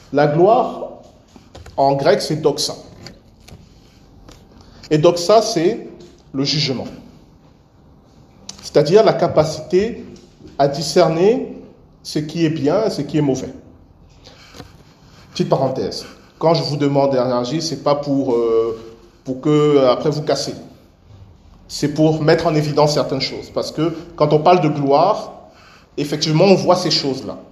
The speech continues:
Mais c'est intéressant de voir le décalage entre ce que nous voyons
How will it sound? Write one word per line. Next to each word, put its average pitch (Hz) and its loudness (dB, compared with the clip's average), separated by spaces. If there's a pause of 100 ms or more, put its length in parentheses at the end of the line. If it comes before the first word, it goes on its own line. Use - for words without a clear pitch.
(960)
Mais 135 2
c'est 160 4
intéressant 165 2 (380)
de 151 -2
voir 156 4
le 180 8
décalage 180 2
entre 170 0
ce - -10
que 175 -2
nous 170 -2
voyons 156 0